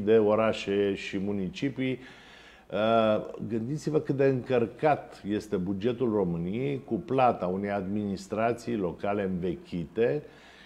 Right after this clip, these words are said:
și, uh, lipsite de orice flexibilitate. În structura asta, desigur, convenabilă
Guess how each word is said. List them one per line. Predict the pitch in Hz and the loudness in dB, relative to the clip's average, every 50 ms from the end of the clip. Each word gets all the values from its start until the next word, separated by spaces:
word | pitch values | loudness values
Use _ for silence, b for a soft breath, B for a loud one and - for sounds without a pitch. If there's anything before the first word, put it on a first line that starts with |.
| b b b | b b b
și, | - - - - - - 113 127 135 139 135 135 131 - - | -14 -12 -8 -6 -4 -2 0 0 2 2 2 2 2 0 0
uh, | 107 110 110 110 107 107 107 104 104 104 - - - 110 117 | 0 0 2 2 4 4 4 4 2 0 -2 -2 -4 -4 -2
lipsite | 120 - - - - - - 165 165 131 156 | -2 -2 -4 -6 -10 -4 -2 -2 2 2 2
de | 139 135 | 4 4
orice | 135 139 147 135 - - 147 | 4 2 2 0 0 -2 -4
flexibilitate. | - - 135 131 - - - 117 113 117 113 113 104 - - 82 71 - - - b b b b b b b b b b b b b b b | -2 -2 -2 -4 -4 -4 -6 -4 -2 0 0 0 0 0 -2 -2 -2 -4 -10 -16 b b b b b b b b b b b b b b b
În | - 120 127 135 139 135 135 127 | -6 -2 -2 0 0 0 0 -2
structura | 131 - - 127 123 - - - 165 170 156 135 135 | -4 -4 -2 -2 -2 -2 0 4 6 6 8 8 6
asta, | 143 139 - - 156 147 151 151 151 | 6 4 2 0 2 4 4 4 4
desigur, | 139 135 131 - - 131 123 127 143 147 143 139 | 4 2 0 0 -2 -4 -2 2 4 4 4 4
convenabilă | - 139 123 120 120 120 120 143 147 143 127 117 107 107 104 101 101 98 98 95 95 92 90 87 87 85 85 82 85 | 4 2 2 4 4 4 4 4 2 2 2 2 2 4 2 2 2 2 2 0 0 0 0 -2 -2 -4 -4 -4 -6